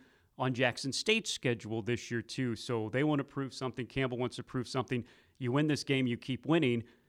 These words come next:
You're ranked in the top twenty, maybe in the top fifteen. You could host an F C S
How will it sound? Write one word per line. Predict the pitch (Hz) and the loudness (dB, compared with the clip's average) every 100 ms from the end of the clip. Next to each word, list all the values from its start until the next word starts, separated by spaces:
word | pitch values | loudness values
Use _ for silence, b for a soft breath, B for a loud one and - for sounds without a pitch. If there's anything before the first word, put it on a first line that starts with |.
| b b | b b
You're | 107 | -8
ranked | 98 123 127 | -2 -4 -2
in | 117 | -6
the | 107 | -4
top | 117 117 | -2 -2
twenty, | - 127 131 | 0 0 2
maybe | 127 120 123 | 2 2 0
in | |
the | 113 | -2
top | - 120 - | -2 -4 -4
fifteen. | 127 - 143 156 - | -8 0 2 2 -2
You | 160 202 | -6 0
could | 208 208 | 2 2
host | 156 185 240 269 208 - - _ - | 2 4 6 6 2 -4 -12 _ 0
an | 151 143 - | 2 2 2
F | 131 - | 2 2
C | - 135 123 | -4 0 4
S | 117 110 | 4 2